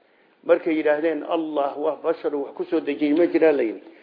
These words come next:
Kitaabkii Nabi Muuse ku soo degay, ee hanuunka iyo nuurka ahaa, eed kala qaybiseen, aad qardhaase idinku, waa xaashiyaad haysaan ku soo guuriseen, idinkoo taxriifiyey,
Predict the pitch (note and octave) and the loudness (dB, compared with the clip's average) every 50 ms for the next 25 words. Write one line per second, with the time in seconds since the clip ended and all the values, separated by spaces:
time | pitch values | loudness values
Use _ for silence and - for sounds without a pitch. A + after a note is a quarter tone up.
0 | - - - - _ - - D3 - F#3 F3 D#3+ - - F3 D#3+ E3 F3+ F3+ E3+ | -20 -20 -20 -20 _ -8 -6 2 6 6 6 6 6 2 0 2 4 4 4 4
1 | F3 D#3 D3+ D3 C#3+ - - C#3+ - - F#3+ - - F3+ F3+ E3 D3 C#3 A#2 A#2 | 4 2 0 -2 -4 -4 -8 -8 -8 -8 -2 2 4 4 4 4 4 2 2 2
2 | A#2+ B2 - - - - - - - _ _ _ _ - D3 D3 C#3 - E3 F3+ | 0 -2 -6 -14 -20 -20 -20 -20 -20 _ _ _ _ 4 6 6 8 8 10 10
3 | F#3 F#3 D#3+ - E3 D#3+ D3+ D3+ D#3 E3+ F3+ F3 D3+ - - C#3 C3 C3 B2+ B2+ | 10 10 8 8 6 6 6 6 8 8 8 8 6 4 0 0 0 0 0 -2
4 | A2+ A2 - - - - - - - - - - _ _ - E3 D#3+ D3+ - - | -2 -4 -6 -10 -16 -20 -20 -20 -20 -20 -20 -20 _ _ 10 10 10 10 6 2
5 | - D#3+ D3+ D3+ D3 - D#3 D#3+ D#3+ D3+ D#3 D3 - F#3 E3+ E3+ E3 D#3 C#3+ - | 4 6 6 6 6 4 4 2 2 2 -2 0 2 2 4 4 2 0 -4 -6
6 | - - - _ _ _ _ _ - D#3+ D#3 - - - E3 D#3 E3+ F3 D#3+ D#3+ | -10 -18 -20 _ _ _ _ _ -2 -2 -2 -2 -4 -4 -4 -2 0 0 0 0
7 | D#3+ G3+ F#3 F3 F3 F#3+ F#3+ - - D#3 C#3+ - - D#3 - - D#3 D3+ D3+ - | 0 -2 -4 -2 -4 -6 -8 -8 -10 -12 -10 -8 -8 -8 -6 -4 -6 -6 -2 -2
8 | F3 F#3 F3 D#3 D#3+ D#3+ D3+ E3+ E3 D#3 - G3 F3+ - E3+ D3+ D3 C#3+ D#3 D#3 | 0 0 0 0 -2 -4 -6 -8 -10 -10 -10 -12 -8 -6 -6 -6 -6 -6 -8 -8
9 | D#3 C#3+ - E3 E3 D3+ - - - - - _ _ _ _ _ - E3+ F3 G3+ | -8 -8 -4 -2 -2 -2 -2 -6 -12 -20 -20 _ _ _ _ _ -4 -2 0 0
10 | F#3+ - F3+ E3+ F3 - C3+ C3+ C#3 C#3 C3+ C3 - D3 C#3+ C#3+ C#3+ C#3+ | 2 2 0 0 0 -4 -8 -6 -6 -6 -6 -6 -4 -2 0 0 0 -2